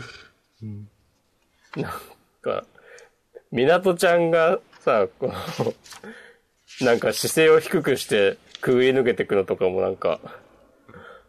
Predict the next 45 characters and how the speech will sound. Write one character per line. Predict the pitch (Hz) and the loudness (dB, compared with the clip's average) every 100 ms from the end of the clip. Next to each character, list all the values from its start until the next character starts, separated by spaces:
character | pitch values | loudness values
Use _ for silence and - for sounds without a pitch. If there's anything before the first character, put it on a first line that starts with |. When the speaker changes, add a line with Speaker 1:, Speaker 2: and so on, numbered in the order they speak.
| _ - | _ -10
Speaker 2:
知 | - 131 | -4 -2
る | 147 | 0
か | - 95 | 0 -2
よ | 85 | -4
っ | |
て | 82 | -4
感 | 85 | -2
じ | 92 | -2
だ | 90 | -4
し。 | - - | -6 -8
Speaker 1:
<laughs> | - - 254 - 247 - - - 605 - - - - 160 - - - _ _ _ _ _ _ _ _ - - _ - - _ _ _ _ _ _ - | -6 -4 -4 -2 -4 -4 0 2 4 2 0 -4 -2 0 0 -4 -6 _ _ _ _ _ _ _ _ -20 -20 _ -20 -20 _ _ _ _ _ _ -16
ま | 151 170 | -10 -8
あ | 156 | -6
ま | 156 156 143 131 - - - _ _ | -4 -4 -4 -8 -16 -20 -20 _ _
あ、 | 151 | -6
は | 143 | -6
い。 | - _ _ _ _ _ _ _ _ _ - 143 151 | -6 _ _ _ _ _ _ _ _ _ -18 -14 -6
今 | 160 | -6
週 | 165 196 | -4 0
は | 196 | 2
よ | 196 | 2
く | 196 | 0
わ | 170 | 0
か | 160 | 0
ん | 180 | -2
な | 170 | -2
か | 113 | -6
っ | |
た | 104 | -10
っ | |
す | - 104 | -14 -14
ね。 | 98 160 - 170 233 - 233 - - - | -10 -8 -6 -4 -4 -4 -6 -6 -10 -20
<laughs> | _ _ - - - _ _ _ _ | _ _ -20 -20 -20 _ _ _ _
Speaker 2:
ね、 | 120 120 | 0 0
先 | - 156 165 | 2 2 4
週 | 170 | 2
良 | 156 | 2
か | 151 123 | 2 0
っ | |
た | - | 0
の | 82 | -2
に | 78 | -2
ね。 | 87 95 - - _ _ 120 | 0 0 -2 -16 _ _ -12
Speaker 1:
う | |
ん。 | 113 95 | -12 -12